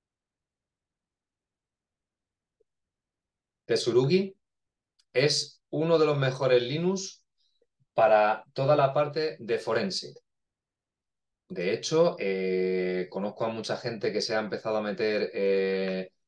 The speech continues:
un poco en este tema y, y están con este sistema, mm,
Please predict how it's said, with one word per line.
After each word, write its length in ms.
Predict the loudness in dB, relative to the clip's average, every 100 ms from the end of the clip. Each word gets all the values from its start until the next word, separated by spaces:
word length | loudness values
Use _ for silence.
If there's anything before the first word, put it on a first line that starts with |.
| _ _
un 200 | -6 -4
poco 220 | 2 2 2
en 40 |
este 180 | -2 -2
tema 420 | -2 0 0 -2 _ _ _ _ _ _ _ _ _ _ _
y, 960 | -8 -4 -2 -2 -2 0 2 2 0 -4
y 160 | -8 -6
están 540 | -4 0 0 0 -2
con 160 | -2 -2
este 500 | -4 0 0 2 0
sistema, 840 | 0 -4 -2 2 4 2 2 -4
mm, 840 | -8 -6 -4 -4 -4 -4 -4 -4